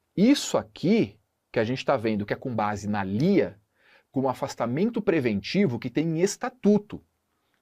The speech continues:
Vou dar mais um exemplo. Eles são bem parecidos, tá? A gente pega, por exemplo, o Estatuto Federal, que é oito mil cento e doze. Eu, eu gosto muito de usá-la como exemplo,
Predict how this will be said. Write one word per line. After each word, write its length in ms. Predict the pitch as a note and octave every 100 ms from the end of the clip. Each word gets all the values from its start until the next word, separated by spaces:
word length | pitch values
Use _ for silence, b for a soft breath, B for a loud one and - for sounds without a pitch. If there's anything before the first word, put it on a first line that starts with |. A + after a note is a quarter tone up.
| _
Vou 80 | F#2
dar 120 | G#2+
mais 180 | D#3 E3+
um 100 | G3+
exemplo. 380 | B3 E3+ E3 C#3+
Eles 80 | D#3
são 180 | D4+
bem 220 | C#4 D#4 F#4+
parecidos, 580 | E4 C4+ - A2 F2
tá? 200 | - C#3+ - B B B
A 80 | -
gente 180 | E3 G#3
pega, 220 | - B3+
por 140 | G#3 F#3
exemplo, 260 | E3 F#3+
o 20 |
Estatuto 480 | F#3+ - F#3+ F3+ F3+
Federal, 400 | - E3 E3+ B2
que 100 | A2+
é 20 |
oito 120 | C#3 C#3
mil 140 | C3+
cento 180 | - B2+
e 60 |
doze. 360 | C3+ A2+ F#2+ F2 b b b b
Eu, 140 | -
eu 140 | - B3
gosto 260 | A#3+ -
muito 160 | G#3 C4
de 60 | A3+
usá-la 260 | F3 C#3+
como 180 | C3+ B2
exemplo, 560 | G#2 A#2 E3+ - F2+